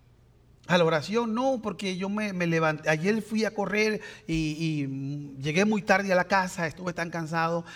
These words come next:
que no pude levantarme para irme a la oración". El estudio bíblico, pues,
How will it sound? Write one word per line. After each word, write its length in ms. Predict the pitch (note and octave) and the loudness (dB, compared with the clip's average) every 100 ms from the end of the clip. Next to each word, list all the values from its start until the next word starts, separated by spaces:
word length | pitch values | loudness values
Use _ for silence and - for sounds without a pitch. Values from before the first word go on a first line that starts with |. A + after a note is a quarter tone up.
| - | -8
que 100 | D3 | -4
no 140 | D3+ D3+ | -4 0
pude 180 | F#3+ | 4
levantarme 520 | E3+ C#3+ C#3 E3+ F3 C#3+ | 4 4 0 -2 -2 -2
para 200 | C3+ B2+ | -2 -2
irme 160 | C#3+ | -2
a 60 | C#3+ | -2
la 80 | B2+ | -4
oración". 440 | A#2 - B2 A#2+ - - _ _ - - - _ - | -6 -10 -12 -12 -18 -20 _ _ -20 -20 -20 _ -4
El 140 | D#3+ | -2
estudio 400 | D3 G#3 A3 A3 | 0 0 0 0
bíblico, 500 | F#3+ A3+ G#3+ E3+ E3 | 0 0 -2 -6 -8
pues, 280 | C#3+ C3+ | -8 -12